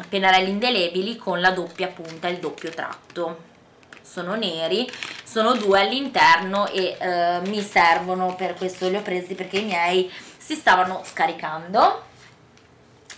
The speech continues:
E poi ho preso due di questi qua, che sono due, ehm, stickers, due confezioni di stickers,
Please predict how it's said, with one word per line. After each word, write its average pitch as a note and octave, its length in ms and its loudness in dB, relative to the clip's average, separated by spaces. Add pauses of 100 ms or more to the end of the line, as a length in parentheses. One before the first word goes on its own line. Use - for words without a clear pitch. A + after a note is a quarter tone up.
(580)
E A4 120 6
poi C#4 320 6
ho D4+ 80 6
preso G#3 540 0
due A3+ 120 -2
di G3 140 -4
questi A#3 320 -4
qua, F#3+ 340 6
che D#4 80 -2
sono F#3+ 240 -2
due, G3+ 380 2
ehm, F3+ 500 0
stickers, F3+ 720 -4
due F#3+ 160 -4
confezioni A3 480 -6
di G3+ 80 -6
stickers, F3+ 800 -2